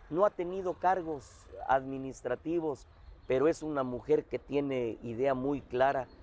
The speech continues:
qué es lo que va a hacer, cómo le va a servir a las, a las jefas de familia, a los adultos mayores. Y lo mismo en Copalillo, con la señora Reina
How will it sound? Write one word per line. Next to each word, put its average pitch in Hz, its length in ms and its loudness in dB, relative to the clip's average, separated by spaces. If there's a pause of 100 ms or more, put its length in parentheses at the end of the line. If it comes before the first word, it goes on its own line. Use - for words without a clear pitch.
(320)
qué 156 120 6
es 147 60 4
lo 135 260 -4
que 117 140 0
va 127 120 4
a 139 40 4
hacer, 135 360 -2
cómo 156 300 0
le 120 160 -4
va 127 120 0
a 135 60 -4
servir 127 500 -4 (420)
a 131 100 0
las, 123 300 -4
a 123 120 4
las 120 300 2
jefas 135 360 2
de 113 100 -2
familia, 131 680 -4 (360)
a 160 100 4
los 156 260 -2
adultos 123 480 -4
mayores. 120 600 -2 (360)
Y 160 80 2
lo 170 140 4
mismo 196 360 -2
en 165 100 -2
Copalillo, 151 760 -2 (360)
con 135 180 0
la 131 80 4
señora 147 400 2
Reina 135 540 -4